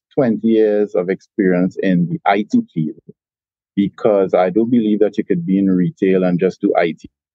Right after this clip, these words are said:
alone. Um, you really learn the facets of retailing in terms of being in the store,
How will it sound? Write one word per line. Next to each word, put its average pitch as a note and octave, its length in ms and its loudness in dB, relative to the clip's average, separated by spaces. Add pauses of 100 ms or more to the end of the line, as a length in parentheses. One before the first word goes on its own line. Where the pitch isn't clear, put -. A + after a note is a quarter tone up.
(140)
alone. E3 360 -2 (520)
Um, F2+ 480 2 (540)
you G#2 180 2
really G#2 420 2
learn A2+ 640 2 (260)
the - 100 -4 (180)
facets - 500 -4
of G#2 160 0
retailing F#2 720 0
in F#2 160 0
terms F#2+ 320 -2
of F#2 220 2 (440)
being F#2+ 240 2
in F#2+ 120 2
the F#2+ 100 0
store, F#2+ 720 0